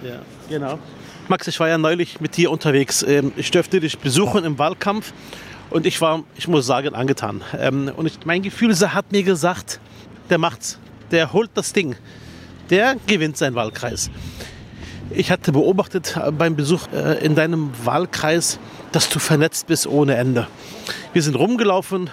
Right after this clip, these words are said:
dann kamen Leute zu dir, die dich daran erinnert hatten, dass die Initiative nächste Woche tagt und es schön wäre, wenn du schaffen würdest, weil sie dich brauchen.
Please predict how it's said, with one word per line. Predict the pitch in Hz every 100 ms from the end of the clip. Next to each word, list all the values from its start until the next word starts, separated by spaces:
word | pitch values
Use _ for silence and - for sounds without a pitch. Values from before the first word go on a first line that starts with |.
| -
dann | 160 151
kamen | - 165 143
Leute | 147 185 202 185 - - - - -
zu | - 202 180
dir, | 170 170
die | 156
dich | 165 -
daran | - 165
erinnert | 151 170 185 165
hatten, | 165 170 151 - - -
dass | 185 -
die | 180
Initiative | 165 - 151 - 233 202 190 151
nächste | 185 196 -
Woche | 175 175 -
tagt | 151 160 - -
und | 165
es | - -
schön | 202 185
wäre, | 175 165 165 - - - - -
wenn | 165 147
du |
schaffen | - 233 - 202
würdest, | 185 180 175 151
weil | 151 139
sie | 143
dich | 127
brauchen. | - 214 196 190